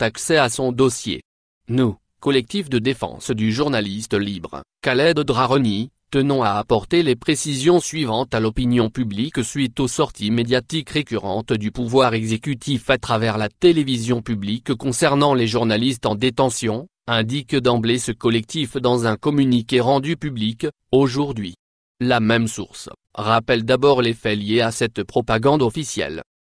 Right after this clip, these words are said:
D'abord, il y a eu la sortie des magistrats du parquet général sur les journalistes sans que la défense n'ait un droit de réponse. Il y a eu ensuite la sortie du ministre de la Communication,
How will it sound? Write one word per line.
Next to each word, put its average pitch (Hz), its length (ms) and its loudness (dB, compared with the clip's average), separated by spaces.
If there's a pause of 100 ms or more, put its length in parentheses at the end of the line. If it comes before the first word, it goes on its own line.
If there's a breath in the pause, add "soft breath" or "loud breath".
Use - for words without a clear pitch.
(180)
D'abord, 120 580 4 (160)
il 127 220 4
y 127 140 6
a 117 60 6
eu 143 160 6
la 120 180 2
sortie 160 400 -4
des 131 120 2
magistrats 120 520 -2
du 104 140 -4
parquet 120 420 0
général 127 500 2
sur 135 220 0
les 123 140 2
journalistes 113 720 -2
sans 147 260 -2
que - 140 -2
la 147 160 2
défense 127 500 0
n'ait 110 180 2
un 110 160 0
droit 120 260 2
de 110 100 0
réponse. 107 640 -4 (500)
Il 135 160 2
y 139 120 2
a 131 60 6
eu 165 240 4
ensuite 135 460 0
la 120 160 4
sortie 151 360 -2
du 117 120 0
ministre 123 560 0
de 110 120 0
la 95 140 0
Communication, 151 920 -2